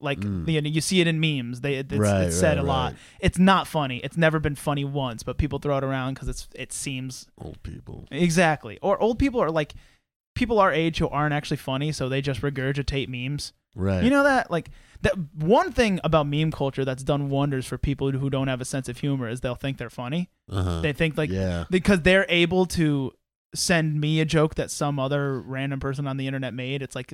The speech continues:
Speaker 1: they think they're, you know, they feel like they're funny because of it.
Speaker 2: Right, they're just stealing shit.
Speaker 1: Yeah, there's so much just recycled bullshit jokes
Speaker 2: I know.
Speaker 1: going around, uh, going around the old internet.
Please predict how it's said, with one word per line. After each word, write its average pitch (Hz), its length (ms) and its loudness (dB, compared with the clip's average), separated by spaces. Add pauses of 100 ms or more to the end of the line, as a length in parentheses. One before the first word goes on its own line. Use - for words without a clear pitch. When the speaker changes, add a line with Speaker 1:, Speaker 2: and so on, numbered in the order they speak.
Speaker 1:
they 139 160 -6
think 127 300 -10
they're, 120 160 -8 (160)
you 165 100 -2
know, 117 240 -8
they 135 140 -6
feel 139 240 -8
like 127 160 -8
they're 131 80 -6
funny 123 300 -8
because 143 300 -6
of 160 80 -6
it. 117 100 2
Speaker 2:
Right, 95 220 0
they're 92 120 -4
just 82 160 -6
stealing 101 340 -10
shit. 90 280 -10
Speaker 1:
Yeah, 240 280 2
there's 180 220 -4
so 262 340 -2
much 240 220 -2
just 196 180 -8
recycled 170 720 -6
bullshit 190 420 -6
jokes 165 560 -2 (340)
Speaker 2:
I 92 120 -14
know. 95 420 -12
Speaker 1:
going 160 240 -2
around, 151 460 -2
uh, 127 300 -8 (760)
going 143 240 0
around 143 240 0
the 143 120 0
old 135 180 0
internet. 131 400 -2